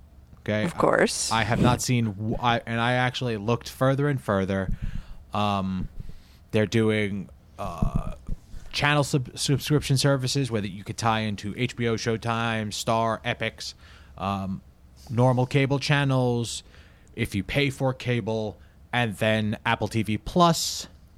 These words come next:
Speaker 1: which is their, their f-, streaming service for their original content.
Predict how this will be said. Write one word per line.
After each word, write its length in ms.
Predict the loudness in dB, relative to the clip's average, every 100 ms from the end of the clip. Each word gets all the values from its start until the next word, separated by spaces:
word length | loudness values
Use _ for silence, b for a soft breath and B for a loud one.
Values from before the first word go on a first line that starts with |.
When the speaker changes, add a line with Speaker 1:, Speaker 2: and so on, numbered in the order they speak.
| -4
Speaker 1:
which 280 | 0 0 0
is 380 | 0 -2 -6 -10 -10 -4
their, 240 | -2 -2 -8 -20 -10
their 200 | -2 -2
f-, 200 | -2 -10 -20 -20
streaming 380 | 0 2 4 2
service 260 | 0 0
for 160 | -2 0
their 220 | 2 0
original 560 | -2 0 2 2 0 -2
content. 720 | -2 0 0 -4 -10 -12